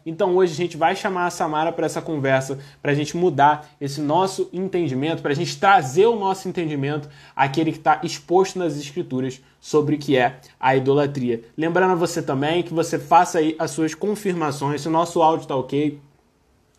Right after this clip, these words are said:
se a imagem tá ok, se a luz tá ok, pode fazer todas essas confirmações aí,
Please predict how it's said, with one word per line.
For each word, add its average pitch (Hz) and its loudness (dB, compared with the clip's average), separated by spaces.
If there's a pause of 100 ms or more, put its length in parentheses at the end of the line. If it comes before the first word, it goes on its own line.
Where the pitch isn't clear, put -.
(160)
se - -4
a 175 4
imagem 165 2
tá 139 -2
ok, 151 2
se 170 -2
a 165 4
luz 160 2
tá - -2
ok, 147 0 (280)
pode 170 0
fazer 175 0
todas 202 -2
essas 196 -2
confirmações 180 -2
aí, 139 2